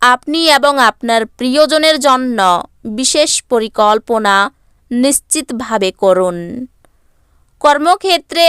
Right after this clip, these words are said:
আপনার সাথে কম সামঞ্জস্যপূর্ণ যে তার সাথে আপনার ভালো কথা হবে। গুরুত্বপূর্ণ ব্যক্তির সঙ্গে কথোপকথনের সময়ে শব্দ চয়নে যত্ন নিন।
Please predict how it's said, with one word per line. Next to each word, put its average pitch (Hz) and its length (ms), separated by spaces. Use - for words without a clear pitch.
আপনার 285 440
সাথে 320 380
কম 262 220
সামঞ্জস্যপূর্ণ 277 1200
যে 247 220
তার 233 300
সাথে 277 400
আপনার 214 460
ভালো 269 360
কথা 208 400
হবে। 185 420
গুরুত্বপূর্ণ 330 840
ব্যক্তির 285 540
সঙ্গে 294 500
কথোপকথনের 262 1080
সময়ে 214 500
শব্দ 262 420
চয়নে 320 500
যত্ন 254 380
নিন। 190 260